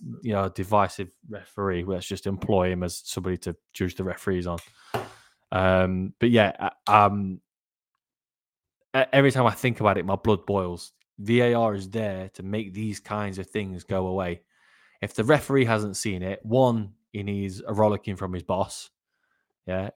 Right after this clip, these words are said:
'cause that is stonewall. And two, somebody help him. Even if, even if V A R, for whatever reason, don't want to give it,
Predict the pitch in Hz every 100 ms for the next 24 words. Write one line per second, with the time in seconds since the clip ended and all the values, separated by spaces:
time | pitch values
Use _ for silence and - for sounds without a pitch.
0 | _ 92 87 101 85 87 - - - 113
1 | 107 98 90 98 113 _ _ - 98 -
2 | - 135 95 104 - - 220 226 214 202
3 | 170 190 196 175 151 92 82 _ _ _
4 | _ _ _ _ _ _ _ - - 208
5 | 226 196 - 196 202 196 180 196 185 190
6 | 165 120 135 147 156 156 160 139 104 -
7 | _ _ _ _ - 127 - 131 135 -
8 | 113 131 104 90 -